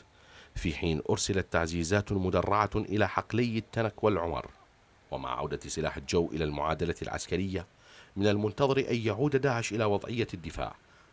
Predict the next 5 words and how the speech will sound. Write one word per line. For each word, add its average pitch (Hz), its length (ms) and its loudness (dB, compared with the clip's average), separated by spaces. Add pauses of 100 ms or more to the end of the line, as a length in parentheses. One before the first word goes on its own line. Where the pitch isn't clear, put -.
بعيدا 76 480 -4 (440)
عن 85 200 0
شن 113 260 0
هجمات 92 520 0 (340)
أوسع - 440 -2